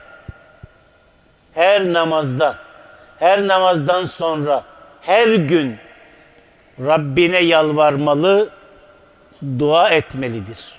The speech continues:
Onlarca ayet-i kerimede bize dua emrediliyor.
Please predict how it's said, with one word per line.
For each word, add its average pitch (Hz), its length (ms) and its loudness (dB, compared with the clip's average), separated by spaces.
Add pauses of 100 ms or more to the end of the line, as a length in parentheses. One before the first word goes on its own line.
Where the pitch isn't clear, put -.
(600)
Onlarca 202 520 2
ayet-i 190 400 0
kerimede 165 680 0 (760)
bize 165 500 0
dua 220 380 2
emrediliyor. 165 840 -2